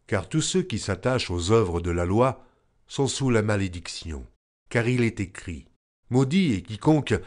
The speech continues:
n'observe pas tout ce qui est écrit dans le livre de la loi et ne le met pas en pratique. » Et que nul ne soit justifié devant Dieu par la loi. Cela est évident, puisqu'il est dit, « Le juste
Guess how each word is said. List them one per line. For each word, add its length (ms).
n'observe 540
pas 140
tout 260
ce 100
qui 160
est 140
écrit 420
dans 140
le 100
livre 340
de 80
la 140
loi 380
et 80
ne 100
le 120
met 140
pas 220
en 100
pratique. » 580
Et 100
que 140
nul 340
ne 120
soit 260
justifié 720
devant 300
Dieu 280
par 180
la 120
loi. 420
Cela 380
est 180
évident, 500
puisqu'il 480
est 80
dit, « 320
Le 180
juste 520